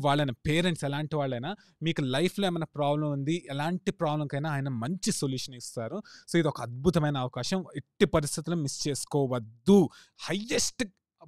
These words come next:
పొటెన్షియల్ ఉన్న గెస్ట్ ఆయనే. So, నేనైతే చాలా గ్రేట్‌ఫుల్.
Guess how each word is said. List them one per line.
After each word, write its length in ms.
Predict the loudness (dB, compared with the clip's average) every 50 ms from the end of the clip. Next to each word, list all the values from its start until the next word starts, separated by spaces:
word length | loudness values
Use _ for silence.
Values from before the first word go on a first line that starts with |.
| _ -4
పొటెన్షియల్ 560 | -2 0 0 0 0 0 2 2 2 2 2 0
ఉన్న 220 | 0 0 2 0 0 -2 0 0
గెస్ట్ 240 | 0 0 0 -2 -2
ఆయనే. 360 | -2 -2 -2 -2 -2 -4 -4 -6 -14 -20 -20 -18 _ -4
So, 80 | 0 2 2 2 2 2
నేనైతే 300 | 2 2 2 2 2 2 2
చాలా 140 | 2 2 2
గ్రేట్‌ఫుల్. 360 | 2 0 -4 -4 -4 -6 -6